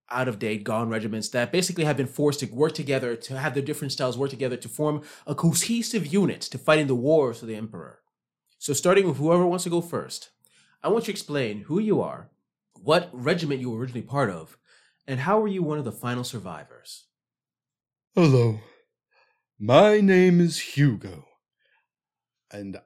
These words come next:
Speaker 2: I'm an Ogryn, and I'm part of the L O five oh first, and I was part of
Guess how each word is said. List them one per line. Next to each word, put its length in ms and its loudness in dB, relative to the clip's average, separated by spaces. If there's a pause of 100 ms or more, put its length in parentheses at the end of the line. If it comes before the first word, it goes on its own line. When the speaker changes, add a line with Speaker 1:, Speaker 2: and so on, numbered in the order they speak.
Speaker 2:
I'm 760 2 (140)
an 320 0 (180)
Ogryn, 640 2 (720)
and 600 0 (680)
I'm 680 6
part 460 -2
of 200 0
the 180 -2 (120)
L 500 0
O 300 -4 (140)
five 580 -2
oh 160 2
first, 720 -12 (1300)
and 720 4 (140)
I 300 0
was 1000 -4 (560)
part 420 -2
of 600 -8